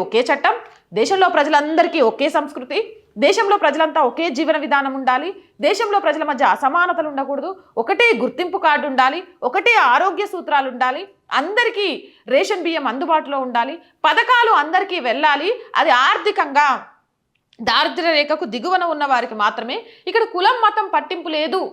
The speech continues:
అన్న బీజేపీని మాత్రం మతతత్వ పార్టీ అని ఎందుకు చెప్తారనేది నాకు కూడా తెలీదు. అలాగే ఎలాంటి ఒక్క దేశద్రోహ చర్యలలో కూడా పాల్గొనని ఆర్ఎస్ఎస్ని దేశం కోసం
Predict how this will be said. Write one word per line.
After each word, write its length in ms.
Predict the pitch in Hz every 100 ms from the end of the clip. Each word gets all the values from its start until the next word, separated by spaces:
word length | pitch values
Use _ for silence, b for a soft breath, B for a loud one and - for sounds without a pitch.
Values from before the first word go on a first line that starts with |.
| - b b b - 427
అన్న 120 | 523 220
బీజేపీని 600 | 233 302 392 403 381 339 302
మాత్రం 320 | 330 392 392 277
మతతత్వ 400 | 277 349 349 302 302
పార్టీ 260 | 269 277 269
అని 80 | 240
ఎందుకు 200 | 233 294 269
చెప్తారనేది 480 | 285 240 226 262 220
నాకు 200 | 170 247 269
కూడా 120 | 247
తెలీదు. 260 | 214 214 359 B B B 247
అలాగే 340 | 330 370 370 302 - B B - 208
ఎలాంటి 560 | 262 339 415 466 440 330 214 -
ఒక్క 300 | - - 392 196
దేశద్రోహ 500 | 233 339 359 254 302 294 277
చర్యలలో 360 | 254 254 240 240
కూడా 140 | 233 226 226
పాల్గొనని 500 | 214 220 220 214 214 - 196
ఆర్ఎస్ఎస్ని 520 | 285 294 247 - 165 - _ _ _ _ -
దేశం 400 | 180 285 427 415 285
కోసం 240 | 269 302